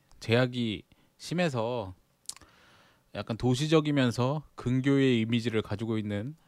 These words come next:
센다이를 골랐다 그래요. 어, 일-, 일단 센다이의 그 오륙월의 녹음이 아주 이쁘게 지고, 어, 강과 바다를 가지고 있어서 최고의 선택이라고 생각을 했다네요. 음,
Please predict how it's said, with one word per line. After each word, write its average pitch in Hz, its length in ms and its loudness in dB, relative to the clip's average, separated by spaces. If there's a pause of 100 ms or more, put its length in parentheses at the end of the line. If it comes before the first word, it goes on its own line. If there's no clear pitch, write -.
센다이를 175 560 2
골랐다 117 360 0
그래요. 101 360 -4 (880)
어, 98 400 -8 (500)
일-, 120 240 -12 (460)
일단 170 180 4
센다이의 180 1040 2
그 120 240 -2
오륙월의 135 920 4 (480)
녹음이 143 600 2
아주 135 360 2
이쁘게 120 460 0
지고, 98 440 -6 (480)
어, 101 100 -6
강과 113 440 0
바다를 113 520 0
가지고 110 360 -6
있어서 107 400 -6 (720)
최고의 165 340 -4
선택이라고 143 580 -2
생각을 131 380 -2
했다네요. 123 500 -4 (1000)
음, 113 520 -4